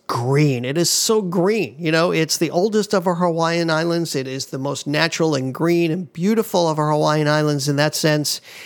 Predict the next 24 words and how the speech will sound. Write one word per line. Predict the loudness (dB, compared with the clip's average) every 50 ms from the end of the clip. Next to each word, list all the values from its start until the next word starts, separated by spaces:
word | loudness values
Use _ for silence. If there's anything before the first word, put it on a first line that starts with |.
| -18 -20 -20 -12 -4
And | -2 0 2 2 2 0 -4 -8 -8 -4
I | -2 0
like | 2 2 2 2 0 -2 -2 0
that | 2 2 2 0 -4 -8 -20 -20 -20 -20 -20 -20 _ _ -6 -4
you | -2
could | 0 0 0 0 0
pretty | -2 -2 0 2
much | 2 0 0 -2 -6 -6
get | -2 0 0 0 0 0
everywhere | 0 0 2 0 0 2 0 0
pretty, | 0 0 0 2 2 4 2 2 0 -2 -6 -14 -20 -20 _ 0
pretty | 0 2 2
quickly. | 2 0 0 -2 0 0 0 0
It's | 0 0 0
not | 0 2 2 2
as | 2 2 0
spread | 0 -2 -2 -2 -4 -2 0 2 2 4
out | 4 4 4 2 2
as | 0 0
some | 0 2 2 2
of | 2
the | 2 2
other | 2 2 2
islands. | 2 2 2 2 0 -2 -4 -10 -12 -12 -12 -12